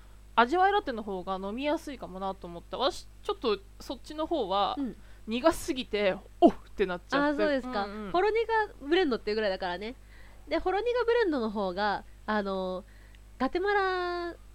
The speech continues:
Speaker 2: に
Speaker 1: うん。
Speaker 2: ハワイコナをブレンドしてるだけなのね。で、
Speaker 1: うん。
Speaker 2: ガテマラが結構、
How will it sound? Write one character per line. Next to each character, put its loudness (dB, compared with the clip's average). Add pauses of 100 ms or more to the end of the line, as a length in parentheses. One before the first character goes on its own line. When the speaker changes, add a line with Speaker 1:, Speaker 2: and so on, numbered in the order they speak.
(180)
Speaker 2:
に -2
Speaker 1:
う -14
ん。 -14 (400)
Speaker 2:
ハ 0
ワ 6
イ 2
コ 0
ナ 2
を 0
ブ -4
レ 0
ン -6
ド 0
し -10
て -6
る -6
だ 0
け -4
な -4
の -8
ね。 -8
で、 -4
Speaker 1:
う 0
ん。 0
Speaker 2:
ガ 4
テ 0
マ 4
ラ 4
が -2
結 -4
構、 -2